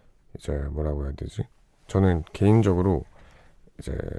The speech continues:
다른 여느 분들하고는 다르게 뭐 뮤직비디오나 뭐 여러 활동할 때 입을 옷들을 제가 직접 다 사기 때문에, 어, 굉장히 출혈이 큽니다. 그래서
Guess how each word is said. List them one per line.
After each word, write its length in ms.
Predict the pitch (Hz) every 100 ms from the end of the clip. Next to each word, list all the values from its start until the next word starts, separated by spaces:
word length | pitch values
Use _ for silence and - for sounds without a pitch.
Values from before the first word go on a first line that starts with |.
| -
다른 680 | - 85 95 98 98 98 95
여느 260 | 82 85 127 - -
분들하고는 600 | 95 90 90 87 82 82
다르게 460 | 80 73 87 82 - - - - - - - _ _ -
뭐 320 | - - - - -
뮤직비디오나 1080 | 101 101 - 98 90 85 82 - - 85 78 - _ _ - - - - -
뭐 220 | - -
여러 320 | - - 64 - -
활동할 520 | - 104 - 104 98 87
때 180 | 90 87
입을 180 | 87
옷들을 580 | 87 104 - 98 92 90 - _ _ _ _ _ -
제가 220 | - 104
직접 340 | - - 98
다 100 | -
사기 280 | - - -
때문에, 420 | - 73 76 92 - _ _ _ _ _ _ _ _ _ _ -
어, 320 | - 69 69 69 87 92 _
굉장히 580 | - 101 101 110 101 85 - -
출혈이 380 | - - 123 120
큽니다. 420 | - - 92 - -
그래서 320 | - 82 87